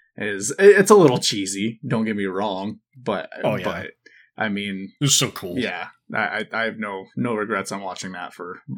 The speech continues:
Speaker 1: I watched it multiple times. Like, I, apparently I watch all these shows multiple times, but, you know, when I, when I
Speaker 2: Yeah, instead of watching new ones and keeping up on what we're gonna review, you're like, "You know, I'm just gonna do a rewatch."
Speaker 1: I like to know what I'm talking about, at least think I do,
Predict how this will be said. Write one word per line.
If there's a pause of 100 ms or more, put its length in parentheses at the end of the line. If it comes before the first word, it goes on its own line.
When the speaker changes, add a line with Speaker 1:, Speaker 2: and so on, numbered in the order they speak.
Speaker 1:
I
watched
it
multiple
times. (380)
Like,
I,
apparently
I
watch
all
these
shows
multiple
times,
but, (640)
you
know, (100)
when
I,
when
I (100)
Speaker 2:
Yeah, (100)
instead
of
watching
new
ones
and
keeping
up
on
what
we're
gonna
review,
you're
like,
"You
know,
I'm
just
gonna
do
a
rewatch."
Speaker 1:
I
like
to
know
what
I'm
talking
about,
at
least
think
I
do,